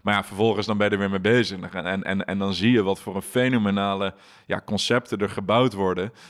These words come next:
Eh, en dat het ook een sector is die heel erg, zeg maar, ja, ook omdat het ongereguleerd is, dus niet alleen cowboys, maar dus ook heel goed voor zichzelf zorgt. Omdat ze wel moeten, want ze kunnen ook zichzelf, hè, nergens beschermen.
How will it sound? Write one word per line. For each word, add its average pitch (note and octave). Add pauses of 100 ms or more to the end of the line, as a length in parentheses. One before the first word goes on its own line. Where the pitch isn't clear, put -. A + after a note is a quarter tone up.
(120)
Eh, F#2+
en A#2+
dat A#2
het G#2+
ook C3
een -
sector G#2+
is G2
die G#2+
heel A#2
erg, A2
zeg A2+
maar, G#2+
ja, F#2+ (420)
ook D#3
omdat B2+
het C#3+
ongereguleerd G2+
is, G2
dus G2+
niet A#2
alleen G2
cowboys, G2
maar G2
dus G2+
ook G#2+
heel G2+
goed -
voor G#2
zichzelf C3
zorgt. - (260)
Omdat G2+
ze G2
wel F2+
moeten, G#2+
want F#2+
ze -
kunnen F#2+
ook F#2+
zichzelf, F#2
hè, G#2+
nergens F#2
beschermen. G2